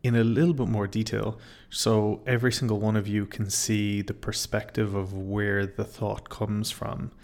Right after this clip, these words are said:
Some of these questions, they're, i-, it's a complete mix. I haven't selected any. I'm literally diving into some of the frequently asked questions that we're getting.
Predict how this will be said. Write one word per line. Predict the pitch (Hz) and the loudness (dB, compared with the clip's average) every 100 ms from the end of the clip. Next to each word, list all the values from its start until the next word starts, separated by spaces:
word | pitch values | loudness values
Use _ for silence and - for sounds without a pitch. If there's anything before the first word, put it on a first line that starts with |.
| - - - - | -20 -20 -20 -14
Some | - - 117 | -2 2 2
of | 110 | 2
these | 113 110 | -2 -2
questions, | 113 - - 107 101 - - 131 | -4 -2 -2 -2 -2 -6 -10 -4
they're, | 110 104 - - | 0 0 -2 -4
i-, | - | -2
it's | 110 - | -4 -2
a | 110 | -4
complete | - 110 - 110 110 | -4 -8 -2 0 0
mix. | 110 107 101 - - - - - - - - - | 0 0 -2 -6 -6 -6 -10 -20 -20 -20 -20 -10
I | 104 | -6
haven't | 107 120 | -2 0
selected | - 117 113 117 110 | 2 2 0 0 2
any. | 107 110 110 - - | 4 2 0 -10 -8
I'm | 107 98 98 | -4 -2 0
literally | 101 - 107 | 0 0 0
diving | - 104 104 98 101 | 2 2 2 0 -2
into | 101 98 - 101 101 98 - - - - - | -2 -2 0 0 0 -2 -8 -20 -20 -20 -12
some | - 107 | -4 -2
of | 104 | -2
the | |
frequently | - 113 113 95 - | 0 0 0 -4 -4
asked | 101 - | -4 -4
questions | - 107 - 107 101 - | -2 -4 -2 -4 -4 -6
that | 110 | -6
we're | 110 | -6
getting. | 98 104 104 117 | -4 -2 0 -2